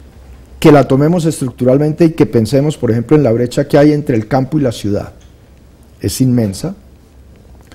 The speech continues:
Desde luego es mucho mejor la educación en las áreas urbanas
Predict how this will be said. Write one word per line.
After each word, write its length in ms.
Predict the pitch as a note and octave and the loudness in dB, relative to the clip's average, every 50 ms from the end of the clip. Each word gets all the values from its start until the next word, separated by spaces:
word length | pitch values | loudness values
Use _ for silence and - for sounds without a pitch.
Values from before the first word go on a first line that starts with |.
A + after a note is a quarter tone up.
| - - - - _ _ - | -20 -20 -20 -20 _ _ -4
Desde 240 | A2+ G#2+ G2+ A2 A2 | -4 -2 0 0 2
luego 260 | A2+ A#2+ A#2+ C3+ C#3+ | 2 2 2 2 0
es 180 | C#3 - - C#3 | 0 -2 -2 0
mucho 520 | C#3 D3 D#3+ F#3 G3+ G3+ G3+ - - D3+ | 2 2 4 4 2 2 0 -2 -4 -4
mejor 320 | C3 A#2+ G#2+ - A#2+ A#2+ | -2 -2 0 0 2 2
la 80 | B2+ B2+ | 2 2
educación 500 | B2 A#2+ - - G#2+ G2 - A2 A2+ A#2+ | 0 0 -2 -2 -4 -2 0 0 0 0
en 80 | B2 A#2+ | -2 -4
las 160 | G#2+ - - | -4 -4 -4
áreas 300 | G#2 G#2 A2+ A#2+ A#2 A#2 | -4 -4 -4 -4 -4 -4
urbanas 540 | G2 D#2+ F2+ G#2 G#2 G#2+ A#2 C3+ - - | -6 -6 -6 -6 -4 -6 -6 -8 -10 -14